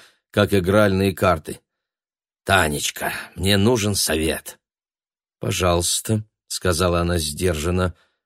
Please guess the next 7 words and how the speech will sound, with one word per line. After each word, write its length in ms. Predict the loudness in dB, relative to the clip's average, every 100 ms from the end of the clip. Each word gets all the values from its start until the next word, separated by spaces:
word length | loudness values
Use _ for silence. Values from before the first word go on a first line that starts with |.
| _ -4
Папандополо 720 | -2 0 2 2 2 2 2
оторвался 680 | 2 2 2 2 0 0
от 100 | -2
созерцания 760 | -2 -2 -2 -2 0 0 2 0
своего 340 | 0 0 0
странного 580 | 0 -2 0 0 0 0
пасьянса. 760 | 0 -2 0 0 -2 -4 -8